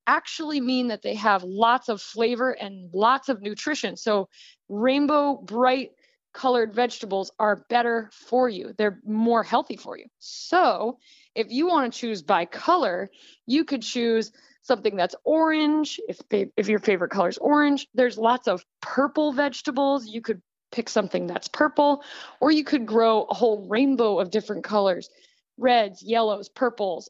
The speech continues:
orange, um, green, of course. So there's lots of different colors that you can choose from, and you can plant your own rainbow garden. Making a rainbow garden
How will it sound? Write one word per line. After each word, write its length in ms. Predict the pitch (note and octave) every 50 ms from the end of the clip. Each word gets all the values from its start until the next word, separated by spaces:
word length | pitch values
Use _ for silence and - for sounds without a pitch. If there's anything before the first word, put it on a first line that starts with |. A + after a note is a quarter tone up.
| _ -
orange, 600 | A#3 B3 A#3+ A3+ G#3 F3 C3 A#2+ B3 - - - - _ _ _ _ _
um, 300 | - F#3 F#3 F3+ F3 - - _ _ _ _ -
green, 580 | - A3 A#3 C#4 D4 D4+ D4 B3+ A3+ G3+ F#3 - -
of 180 | D#3+ E3+ F#3+ -
course. 540 | - - G#3 F#3 E3 G3+ B3+ - - - - _ _ - - - - _
So 100 | - -
there's 180 | C4 C4 D4 B3+
lots 360 | B3+ B3+ C4+ C#4+ D4 D#4 -
of 80 | F4 C#4
different 320 | - D#4+ - C#4 B3+ A3+
colors 360 | - - C#4 C#4+ D#4 D4 B3
that 100 | G3+ A#3
you 100 | - A#3
can 160 | G#3+ - A3+ -
choose 300 | - - C#4 C#4+ - -
from, 220 | - G#3+ G3+ G#3
and 140 | - G3+ G3+
you 80 | G3+
can 200 | G3+ - A3 G3
plant 340 | - - C4 C4 C4+ C4+ -
your 100 | A#3+ G#3+
own 180 | - G#3 G#3 F#3+
rainbow 480 | F#3 F#3 G3+ G#3 A3 A3+ G3+ G3 F#3
garden. 320 | F3+ - G3 G#3+ A#3 - - - _ _ _ _ _ -
Making 380 | A#3 B3+ C4+ C4 D4+ D4 C#4
a 60 | C4
rainbow 380 | A3+ A3+ A#3+ B3 C4 B3+ B3+ B3
garden 440 | A#3+ B3 A#3 A#3 A#3+ B3 C4 C4